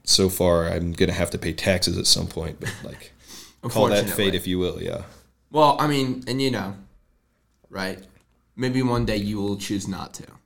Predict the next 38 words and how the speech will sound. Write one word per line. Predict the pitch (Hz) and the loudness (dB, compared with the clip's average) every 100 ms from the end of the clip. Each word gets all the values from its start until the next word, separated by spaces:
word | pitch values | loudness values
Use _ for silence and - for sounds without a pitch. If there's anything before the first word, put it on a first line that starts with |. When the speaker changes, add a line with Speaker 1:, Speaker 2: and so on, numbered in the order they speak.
| _ - - - | _ -16 -14 -8
Speaker 2:
And | 98 | -4
you | 110 | -2
Speaker 1:
Exactly. | 110 135 - 82 | 0 0 -2 -6
Speaker 2:
might, | - _ _ _ | -10 _ _ _
you | 135 | -4
know, | 110 98 98 - _ _ _ _ - | -4 -4 -10 -18 _ _ _ _ -8
consequences. | 117 117 131 135 135 135 139 151 147 147 - - - - - _ _ - | -2 -2 -2 -2 0 0 2 2 0 -4 -12 -16 -18 -20 -20 _ _ -2
That's | - | 0
a | |
problem | 151 147 139 | 2 4 2
for | 117 | -2
future | - 113 107 104 | -4 -4 -4 -6
Luke | 87 90 90 - | -6 -8 -10 -10
Doherty | 82 87 82 71 | -8 -6 -8 -10
to | 67 | -12
deal | 65 62 | -14 -14
with. | - - _ _ | -18 -20 _ _
Speaker 1:
There | 117 123 | 4 4
are | |
no | 135 147 | 4 0
consequences | 143 147 135 - 123 117 104 | 0 -2 -2 -4 -4 0 2
to | 107 | 4
your | 101 101 | 6 6
actions | 101 98 98 92 92 | 4 0 -4 -4 -2
if | 95 | 0
you | 92 | 2
don't | 104 104 104 - _ - | 4 4 2 -6 _ -10
have | - 110 90 85 - - | -2 0 0 -4 -6 -2
any | 92 85 | 0 0
consequences, | - 90 - - 90 85 87 - - | -2 -2 -2 -4 -6 -4 -4 -2 -2
if | 92 | 4
you | 104 | 6
don't | 98 - | 6 6
see | - 131 | 4 4
your | 107 90 | 2 -2
consequences | 101 90 - - 87 90 - | -6 -6 -6 -4 -4 -4 -4
as | - | -4
consequences. | - 76 - - - - - | -4 -4 -6 -8 -12 -12 -14